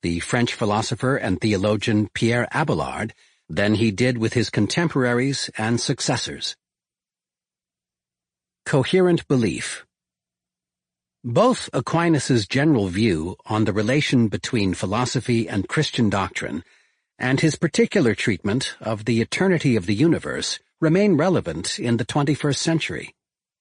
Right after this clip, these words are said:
Today, few philosophers believe that religious positions, such as the existence of God or the immortality of the soul,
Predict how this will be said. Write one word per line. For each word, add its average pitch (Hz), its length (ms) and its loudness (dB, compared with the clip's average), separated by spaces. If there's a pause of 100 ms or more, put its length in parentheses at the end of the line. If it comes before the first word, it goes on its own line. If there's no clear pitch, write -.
(640)
Today, 151 640 4
few 196 320 2
philosophers 120 720 0
believe 104 600 -2
that 107 240 -4
religious 143 420 0
positions, 107 720 -2 (380)
such - 340 -6
as 98 160 -4
the 98 180 0
existence 117 600 0
of 95 120 -2
God 101 440 0 (100)
or 85 180 -6
the 92 200 -6
immortality 113 840 0
of 80 80 -6
the 101 100 -6
soul, 104 460 0